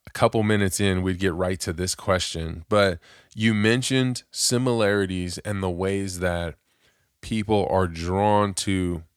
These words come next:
themselves in a way, to what they know, what feels familiar.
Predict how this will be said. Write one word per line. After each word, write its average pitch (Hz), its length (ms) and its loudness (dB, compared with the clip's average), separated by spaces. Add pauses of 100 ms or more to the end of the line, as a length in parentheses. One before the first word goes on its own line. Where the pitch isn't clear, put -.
(140)
themselves 98 720 2
in 92 100 2
a 85 60 -2
way, 85 420 -2
to 113 120 2
what 107 240 0
they 110 160 4
know, 87 340 2
what 90 260 0
feels 95 320 0
familiar. 87 760 -2